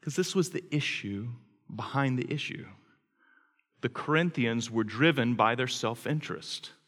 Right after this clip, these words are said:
and they didn't want to have to consider the needs of others.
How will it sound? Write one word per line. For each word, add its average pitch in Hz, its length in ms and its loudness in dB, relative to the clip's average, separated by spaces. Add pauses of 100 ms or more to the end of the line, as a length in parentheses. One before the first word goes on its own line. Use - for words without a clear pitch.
(560)
and 147 160 6
they 170 80 10
didn't 180 220 6
want 170 160 6
to 160 40 6
have 156 200 0
to 175 100 0
consider 170 460 4
the 147 100 2
needs 151 320 4
of 156 140 0
others. 117 540 -2